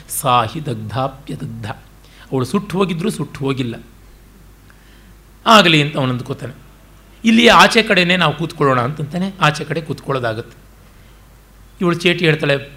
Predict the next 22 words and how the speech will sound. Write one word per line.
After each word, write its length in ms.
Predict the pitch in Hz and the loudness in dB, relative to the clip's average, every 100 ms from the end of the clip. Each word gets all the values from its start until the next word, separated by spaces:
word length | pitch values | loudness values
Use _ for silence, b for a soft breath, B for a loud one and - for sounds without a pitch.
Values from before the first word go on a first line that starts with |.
| - - | -18 -6
"ಭರ್ತೃದಾರಿಕೆ 680 | 127 151 165 170 170 175 214 | -4 -2 2 2 2 0 0
ವೃದ್ಧ 300 | 170 135 139 190 - | 0 -2 0 0 -2
ಖಲು 160 | - 151 | -2 -2
ಸ್ಮಃ 360 | 151 151 131 135 | -4 -4 -2 -2
ವಯಂ", 220 | 123 123 B B B | -4 -8 B B B
ನಾವಿನ್ನು 400 | 170 160 156 139 | 2 4 2 2
ಡೆಡ್ 220 | 127 135 147 | 0 0 2
ಲಾಕ್ 200 | 175 - | 0 -2
ಆಗ್ಬಿಡ್ತು, 420 | 143 127 - 131 | -6 -8 -6 -2
ಹೊರಗೆ 180 | 139 139 | -2 2
ಹೋಗೋಕ್ಕಾಗೋಲ್ಲ, 640 | 160 175 175 156 143 139 B B - | 2 0 0 0 0 0 B B -2
ಎದುರಿಗೆ 380 | 156 175 180 180 | 0 2 4 4
ಅವರು 220 | 151 135 | 2 0
ಸಾಲಗಾರರು 680 | - 151 175 170 160 151 135 | 0 2 2 2 0 0 -4
ಹೊಸಲ 520 | - - - 160 185 | -8 -6 -4 -2 -2
ಮೇಲೆ 220 | 180 165 | -2 -2
ಬಂದು 240 | 151 151 151 | -2 -2 -4
ಕೂತ 240 | 175 170 | -6 -2
ನರಸಿಂಹಂತ್ರೆ 840 | 139 147 185 170 156 156 160 151 B 185 | -2 -2 -4 -4 -2 0 0 -4 B -4
ಇವ್ರು 220 | 185 165 | 0 2
ಆಗ್ಬಿಟ್ಟಿದಾರಲ್ಲ 760 | 151 151 151 156 135 135 127 | 2 0 -6 -2 0 0 -2
ಅಂತ. 200 | 123 123 | -4 -6